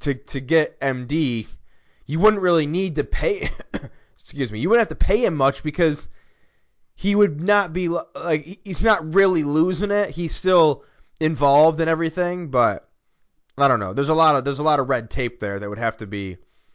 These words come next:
dealt with. I just feel like, f-, I, I mean, I think freeing, I mean, you gotta think about it.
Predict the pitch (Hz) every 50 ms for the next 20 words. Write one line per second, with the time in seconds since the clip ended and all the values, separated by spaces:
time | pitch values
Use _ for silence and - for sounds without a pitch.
0 | _ _ _ _ _ _ - 113 110 139 131 117 107 117 110 104 104 113 120 131
1 | 131 117 - - - - 127 123 120 113 110 107 104 98 - _ - - - _
2 | _ _ _ _ _ _ _ _ _ _ _ _ _ _ _ _ _ _ _ _
3 | _ _ _ _ _ - - - - - - _ _ _ _ _ _ _ - 117
4 | - - - - - - - - - 139 151 151 143 135 131 131 151 160 160 127
5 | - - - - 175 180 185 180 170 160 143 135 131 120 113 - - - - _
6 | _ _ _ _ _ _ _ _ _ - 165 175 196 190 185 180 185 180 233 226
7 | 185 - - 247 254 196 175 147 139 131 131 131 127 127 120 -